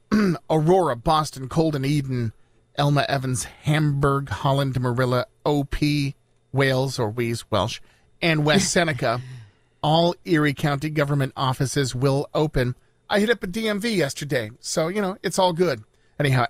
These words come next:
Speaker 1: N F T A Metro has resumed service on all bus routes as of today. Is it easy to travel around? No. Uh, might your car still be stuck? Yeah, that's still very
Speaker 2: Mm.
Speaker 1: much a real thing.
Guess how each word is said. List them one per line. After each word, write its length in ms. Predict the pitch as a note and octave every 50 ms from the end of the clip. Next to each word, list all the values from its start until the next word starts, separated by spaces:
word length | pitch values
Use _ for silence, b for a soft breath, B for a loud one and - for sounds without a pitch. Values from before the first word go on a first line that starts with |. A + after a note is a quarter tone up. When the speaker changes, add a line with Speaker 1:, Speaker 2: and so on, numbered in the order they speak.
| -
Speaker 1:
N 120 | - D#3 D3+
F 120 | C#3+ C#3
T 180 | - - D#3+ C#3
A 60 | B2+
Metro 340 | B2 A#2 A#2+ - - B2+ A#2+
has 180 | - A2+ A2+
resumed 360 | - A#2+ A2+ A2+ B2 A#2 A2 -
service 340 | - C3 A#2+ A#2 A2+ -
on 160 | - A#2+ A#2+ A#2+
all 140 | G#2 A2
bus 340 | A2 - B2 A#2 A#2 - -
routes 220 | A#2+ A#2+ A2 - -
as 220 | A#2 A#2+ A#2 -
of 100 | B2 A#2
today. 400 | - C#3 B2+ C3 A#2 G#2+ G2+ - b b b b b b
Is 180 | b F3 D#3 D3+
it 100 | E3+ D3+
easy 220 | E3+ F#3 E3+ G3
to 80 | F3+ F3+
travel 360 | - - G#3 F#3 F3+ F3+ F#3
around? 320 | F#3 F3+ F#3 F#3+ G3 G3+ - _ _ _ -
No. 380 | D#3+ F#3+ F3+ C#3+ A#2+ C3+ D#3 - _ _ _ _ _ _ _ _ _ _ _ -
Uh, 240 | - C#3 C3+ C3 C3
might 240 | B2 C#3+ E3 D3 A2
your 80 | D#3 D3
car 240 | - - E3+ E3
still 240 | D3+ - - E3+ D3+
be 100 | D3+ D#3+
stuck? 400 | C3 - - D3 C#3 E3+ - - _ _ -
Yeah, 300 | C#3 C#3 D#3 C#3+ B2 A2+ C3 -
that's 160 | C3+ B2+ -
still 280 | - - C#3+ C3+ B2+ C3+ B2+
very 320 | F3+ F3+ F3+ D#3 E3+ D#3+
Speaker 2:
Mm. 40 | D#3
Speaker 1:
much 180 | D#3 D3+ C#3+
a 40 | C#3+
real 200 | A#2+ B2+ B2+ B2
thing. 320 | A#2 - C#3 C3 B2+ A#2+